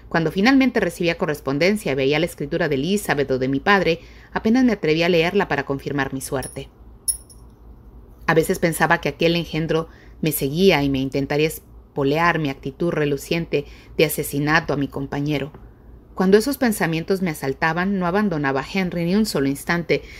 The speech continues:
sino que lo seguía como si fuera su propia sombra para protegerlo de la inmundicia y la ira del destructor. Me sentía como si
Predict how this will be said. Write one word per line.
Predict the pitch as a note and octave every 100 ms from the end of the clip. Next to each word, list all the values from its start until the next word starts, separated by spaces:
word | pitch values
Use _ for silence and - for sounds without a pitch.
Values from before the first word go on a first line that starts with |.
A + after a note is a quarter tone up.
| -
sino | - G3 E3+
que | D#3+
lo | D#3
seguía | D#3 D#3 D#3+ F3+
como | - F#3+
si | E3 D3
fuera | - F3
su | F3+ C#3+
propia | F3+ E3+ D#3
sombra | - G3+ E3+ C#3+
para | C#3+ C3+
protegerlo | D3+ - C#3+ G#3 F#3+ F3+
de | D3
la | C#3
inmundicia | C#3 D3+ D3 F#3+ - C#3
y |
la | C3+
ira | C#3+ F3
del | D3+ C#3
destructor. | C3 - D3+ C#3 A3 G#3 - - - - - - - -
Me | F3
sentía | F3 F3 D#3+ E3
como | - G3 F3+
si | - F3 D3 C#3+